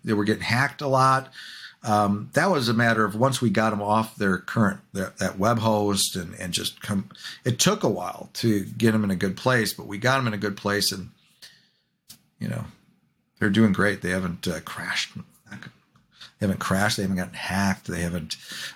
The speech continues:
uh, for a long time now that they're better on, on better infrastructure and all that. So it can be done well, uh, but you do have to have a committed team behind you or somebody in-house that knows what they're doing. Um,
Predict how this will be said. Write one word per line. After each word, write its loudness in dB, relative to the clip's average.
uh, -8
for -2
a 4
long 4
time 4
now 0
that -6
they're -2
better 4
on, -4
on 0
better 2
infrastructure 2
and -2
all 0
that. -4
So 4
it 2
can 2
be 4
done 2
well, 2
uh, 4
but 2
you 6
do 6
have 2
to 0
have 2
a -4
committed -2
team 0
behind -2
you 0
or -6
somebody 4
in-house 0
that -8
knows -2
what -6
they're -4
doing. -4
Um, -4